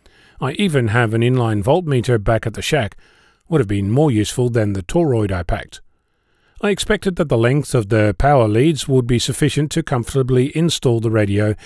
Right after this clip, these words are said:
into the car and operate without having to be mindful of where to put my feet. I didn't expect that the power lead was only just long enough to place the radio in the passenger side footwell and didn't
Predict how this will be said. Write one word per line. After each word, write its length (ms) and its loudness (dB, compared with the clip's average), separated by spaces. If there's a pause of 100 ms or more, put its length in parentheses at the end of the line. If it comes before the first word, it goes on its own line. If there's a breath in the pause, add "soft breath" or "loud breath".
(260 loud breath)
into 300 -2
the 100 -6
car 380 -4 (340)
and 140 0
operate 420 0
without 300 2
having 240 -2
to 140 -6
be 100 2
mindful 520 -2
of 200 -4
where 160 -2
to 60 -8
put 240 -8
my 180 -8
feet. 400 -4 (640)
I 100 -6
didn't 280 2
expect 480 -4
that 140 -4
the 80 -10
power 280 2
lead 200 2
was 160 -2
only 260 0
just 340 -4
long 220 2
enough 240 -2 (360 loud breath)
to 100 -6
place 260 0
the 140 -2
radio 320 4
in 80 0
the 80 -2
passenger 420 0
side 380 -4
footwell 480 -2 (400 soft breath)
and 160 -2
didn't 240 0